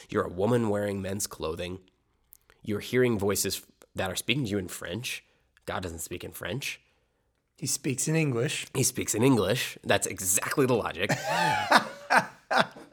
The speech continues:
Speaker 1: Or maybe he should speak in Latin. Who knows, you know?
Speaker 2: No, it's English.
Speaker 1: It's English. I mean, there is a famous quote, y-, you know, "We don't know what language God speaks, but if he does, it's English."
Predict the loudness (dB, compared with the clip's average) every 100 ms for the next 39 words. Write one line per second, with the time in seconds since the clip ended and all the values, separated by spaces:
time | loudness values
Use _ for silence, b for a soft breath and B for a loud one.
0 | 2 2 4 4 4 2 0 -2 0 0
1 | 0 -2 0 6 8 8 2 2 2 2
2 | 2 6 6 6 0 -2 -4 2 4 6
3 | 4 2 -2 -4 -14 _ _ _ _ -20
4 | -4 4 8 8 6 6 6 6 2 -4
5 | 4 4 4 0 -8 -10 -12 -6 -4 -4
6 | -6 _ 0 2 4 2 2 0 -2 -2
7 | -4 -6 -2 -2 -2 -6 -8 -2 0 0
8 | -2 -2 -4 -6 -14